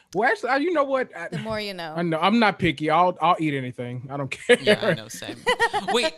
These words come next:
Speaker 3: Kendrick, so I want you to, before we jump into everything, I want you to just tell, uh, all of the listeners about the podcast.
Speaker 1: Okay, perfect. Uh,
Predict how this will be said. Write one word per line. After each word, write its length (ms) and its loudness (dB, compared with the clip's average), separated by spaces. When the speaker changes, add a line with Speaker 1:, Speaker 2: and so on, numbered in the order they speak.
Speaker 3:
Kendrick, 320 -2
so 300 -2
I 80 0
want 160 -4
you 100 -6
to, 80 -12
before 240 -8
we 140 -6
jump 240 -6
into 120 -4
everything, 280 -8
I 20 -6
want 180 -8
you 60 -14
to 80 -14
just 220 -14
tell, 460 -4
uh, 380 -4
all 280 -6
of 180 -18
the 100 -12
listeners 380 -14
about 240 -10
the 60 -18
podcast. 640 -16
Speaker 1:
Okay, 200 -2
perfect. 420 -4
Uh, 280 4